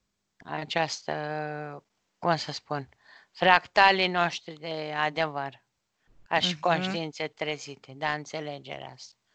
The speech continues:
Speaker 1: Bun.
Speaker 2: Mhm. Prin
Speaker 1: Da.
Speaker 2: casă, ce a curățat?
Speaker 1: A curățat acolo niște, niște strugurei, așa, strâmbi.
Speaker 2: Mm.
Speaker 1: Ca,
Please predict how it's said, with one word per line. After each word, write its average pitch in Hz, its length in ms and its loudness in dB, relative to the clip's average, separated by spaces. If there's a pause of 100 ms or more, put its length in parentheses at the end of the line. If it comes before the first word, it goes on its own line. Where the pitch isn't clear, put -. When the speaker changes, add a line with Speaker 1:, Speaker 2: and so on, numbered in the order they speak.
(180)
Speaker 1:
Bun. 165 140 0
Speaker 2:
Mhm. 202 200 -2 (520)
Prin 226 220 0
Speaker 1:
Da. 220 100 6
Speaker 2:
casă, 233 400 2 (360)
ce - 100 -4
a 202 60 0
curățat? 165 500 -10 (1900)
Speaker 1:
A 143 180 -8
curățat 170 680 -4
acolo 147 440 -6
niște, 151 880 -2 (580)
niște - 300 -2
strugurei, 226 840 2
așa, 160 600 2
strâmbi. 165 680 2 (420)
Speaker 2:
Mm. 226 340 -2
Speaker 1:
Ca, 165 440 4